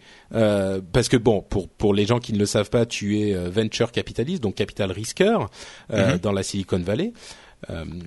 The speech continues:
Speaker 1: tu pourras d'ailleurs nous parler un petit peu plus tard des, euh, de, de, du troisième fonds que tu as, euh, levé pour ton, ton fonds, euh, Softtech V C. Mais
Speaker 2: Mhm.
Speaker 1: comment tu le comprends, toi, ce, ce phénomène Kickstarter, et comment tu l'appréhendes ?
Speaker 2: Bah, en fait, Ki-, Kickstarter, euh,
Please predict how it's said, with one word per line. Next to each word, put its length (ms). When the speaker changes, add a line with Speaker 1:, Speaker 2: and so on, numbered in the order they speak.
Speaker 1:
tu 120
pourras 180
d'ailleurs 320
nous 100
parler 300
un 80
petit 140
peu 120
plus 200
tard 320
des, 280
euh, 300
de, 220
de, 280
du 180
troisième 500
fonds 340
que 160
tu 320
as, 440
euh, 400
levé 440
pour 260
ton, 340
ton 160
fonds, 320
euh, 20
Softtech 480
V 80
C. 240
Mais 180
Speaker 2:
Mhm. 280
Speaker 1:
comment 220
tu 120
le 60
comprends, 420
toi, 300
ce, 260
ce 360
phénomène 500
Kickstarter, 640
et 40
comment 220
tu 120
l'appréhendes ? 500
Speaker 2:
Bah, 120
en 40
fait, 260
Ki-, 340
Kickstarter, 680
euh, 680